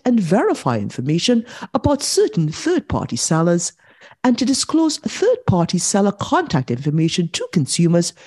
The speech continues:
to ensure transparency. The Commission will enforce the law to the fullest extent possible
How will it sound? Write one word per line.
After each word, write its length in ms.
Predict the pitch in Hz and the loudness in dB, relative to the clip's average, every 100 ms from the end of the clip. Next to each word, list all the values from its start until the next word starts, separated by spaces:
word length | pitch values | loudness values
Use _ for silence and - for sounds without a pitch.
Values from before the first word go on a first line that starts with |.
| - - | -20 -2
to 120 | 359 | 2
ensure 420 | 349 233 - 123 123 | 2 0 -2 -2 -2
transparency. 1160 | - 143 143 - 170 156 131 - - 98 - _ _ _ _ _ _ _ - | 0 0 0 -2 0 2 0 -2 -6 -8 -12 _ _ _ _ _ _ _ -10
The 100 | 120 | -6
Commission 440 | 107 135 143 175 | -2 -2 0 2
will 120 | 175 | 2
enforce 520 | 180 175 - 185 190 - | 2 0 0 0 0 2
the 120 | 240 | 2
law 280 | 160 127 165 | 4 2 0
to 120 | 196 | 0
the 120 | 190 | -2
fullest 400 | - 190 220 - | 0 0 2 0
extent 480 | 262 - 269 269 - | -2 0 0 0 -4
possible 600 | - - - 165 311 | -6 -4 0 2 2